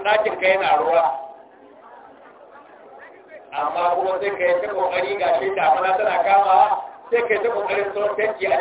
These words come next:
yi maka fenti ga tsohon ginin ka. Alhali ka san gin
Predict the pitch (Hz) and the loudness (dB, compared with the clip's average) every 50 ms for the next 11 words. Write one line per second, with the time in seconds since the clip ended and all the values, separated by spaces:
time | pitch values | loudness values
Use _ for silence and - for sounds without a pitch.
0 | 180 180 175 180 175 170 160 175 175 175 - 170 170 170 156 147 143 143 - 156 | 0 -2 -4 -4 -4 -4 -2 -2 -2 -2 -2 -6 -8 -8 -6 -6 -8 -6 -4 -2
1 | 160 165 165 165 165 165 165 160 - - - 180 185 185 156 - - 156 - - | -2 0 -2 -2 -4 -6 -12 -14 -18 -18 -12 -10 -8 -8 -8 -8 -8 -8 -8 -8
2 | - - - - - - - - - - - 294 - - - - - - - - | -10 -10 -14 -18 -20 -20 -20 -20 -20 -20 -20 -20 -20 -20 -20 -20 -20 -20 -20 -20
3 | - - - - - - - - - 139 160 - - - - 190 190 190 190 196 | -20 -20 -20 -20 -20 -20 -20 -10 -6 -4 -2 0 0 2 2 2 2 2 0 0
4 | 202 190 190 190 196 196 196 196 208 208 - - 214 220 220 | -4 -2 0 2 4 4 4 2 0 -4 -6 -6 -8 -8 -6